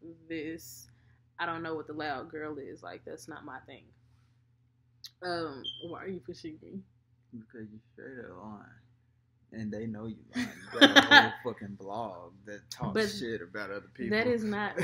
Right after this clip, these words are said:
Speaker 1: me.
Speaker 2: <laughs>
Speaker 1: That
Speaker 2: The
Speaker 1: is
Speaker 2: loud,
Speaker 1: he
Speaker 2: nosy ass.
Speaker 1: He's my help on my blog. He posts, when it be, like, crazy stuff, that's him. I am really quiet. I'm shy.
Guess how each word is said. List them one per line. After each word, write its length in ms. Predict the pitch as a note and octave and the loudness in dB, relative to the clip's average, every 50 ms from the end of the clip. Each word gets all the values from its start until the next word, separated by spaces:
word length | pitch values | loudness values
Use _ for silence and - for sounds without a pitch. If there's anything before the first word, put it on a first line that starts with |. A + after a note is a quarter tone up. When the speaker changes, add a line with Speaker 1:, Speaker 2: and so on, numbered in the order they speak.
| F3+ | 0
Speaker 1:
me. 420 | F3+ F#3 F#3+ G3 D3+ A2 - - - - - - | 6 6 8 8 8 6 2 -2 -4 -6 -8 -10
Speaker 2:
<laughs> 160 | G3 - - | -10 -4 0
Speaker 1:
That 160 | G3 F#3 G3 G3+ | 4 4 6 6
Speaker 2:
The 80 | G3+ - | 6 6
Speaker 1:
is 40 | A2 | 6
Speaker 2:
loud, 540 | A#2 A#2+ A#2+ B2 B2 A#2+ A#2+ A2+ A2 A2 G#2+ - - | 6 6 6 6 6 4 2 2 -2 -4 -6 -8 -6
Speaker 1:
he 60 | A2+ | -4
Speaker 2:
nosy 640 | A2 G#2+ A#2 B2 B2+ B2+ C3 C3 A#2+ B2 A#2+ A#2 A2+ | -4 0 2 4 4 4 4 2 0 0 0 0 2
ass. 640 | A2 A2+ A2+ A2 G#2+ G#2+ G#2 G#2+ G#2+ G#2+ G#2 - - | 0 0 -2 -2 -2 -2 -2 -2 -4 -6 -8 -8 -2
Speaker 1:
He's 260 | - D4+ F4+ G4 G4+ G4+ | 2 6 6 6 8 8
my 200 | G#4+ A4 G4 D4 B3+ | 6 8 8 6 6
help 260 | A#3+ C4 E4+ - - | 6 4 4 4 2
on 140 | C4 B3 A#3 | 0 0 2
my 140 | A3+ A3+ | 2 2
blog. 380 | G#3 F#3+ F#3+ G#3 G#3 F#3+ F3 F3+ - | 2 2 2 4 4 4 2 2 -2
He 300 | - A#3+ C4 C#4 C#4 C4 | -2 -2 0 0 0 -2
posts, 480 | - - A#3+ A#3 C4 F3 - - - - - - - - - - - | 0 2 2 2 2 0 -2 -4 -10 -16 -20 -20 -20 -20 -20 -8 -2
when 140 | G#3 A3 B3 | 0 2 2
it 100 | C4 B3 | 2 2
be, 100 | C4 B3+ | 2 0
like, 460 | A#3+ G#3+ F#3+ E3 C3+ B2 A#2 - - - - - - - - _ _ _ _ _ - | 0 0 0 0 -2 -4 -4 -6 -10 -16 -20 -20 -20 -20 -20 _ _ _ _ _ -14
crazy 560 | - - - G#3 G#3+ B3 C4 C4 C4+ C#4 C#4 | -8 -4 -2 0 0 0 0 0 0 -2 -4
stuff, 400 | C#4 - C#4+ C#4 C#4 C#4 C#4 C#4 - - - - - - - - - | -4 -4 -4 -2 -2 -2 -2 -4 -6 -12 -20 -20 -20 -20 -20 -20 -10
that's 260 | G3 A3 A3+ A3 A3 | -6 -4 -4 -4 -2
him. 200 | - A3+ G3 F3+ | -2 -4 -2 -2
I 160 | - A3 A3 | -2 -2 -4
am 180 | G3 F3 E3+ F3 | -4 -4 -4 -4
really 200 | E3+ E3+ E3 E3 | -4 -4 -4 -6
quiet. 500 | D#3+ - - - D#3+ D#3+ D#3+ D#3+ E3 E3 - | -8 -10 -8 -6 -6 -4 -4 -4 -6 -8 -8
I'm 140 | D#3+ D#3+ D#3+ | -10 -12 -12
shy. 680 | - - - - - E3+ E3 D#3+ D#3 D3+ D#3 D#3+ E3 F3+ | -12 -12 -8 -4 0 0 2 2 0 -2 -4 -6 -10 -14